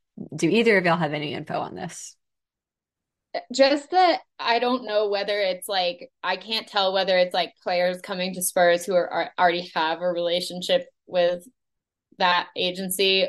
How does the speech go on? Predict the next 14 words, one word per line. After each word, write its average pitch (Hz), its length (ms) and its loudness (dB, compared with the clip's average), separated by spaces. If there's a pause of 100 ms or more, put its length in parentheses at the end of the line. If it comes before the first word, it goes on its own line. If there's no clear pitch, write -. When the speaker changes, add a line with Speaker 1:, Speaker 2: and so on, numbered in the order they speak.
Speaker 2:
or 185 400 6
whether, 175 440 2 (640)
um, 165 480 4 (320)
players 170 420 0
switch 175 320 0
into 165 340 -2
it. 160 120 0
'Cause - 100 -4
I 208 80 4
know 202 220 4
we've 190 160 -2
had 170 200 0
some 165 200 -8
players 160 400 0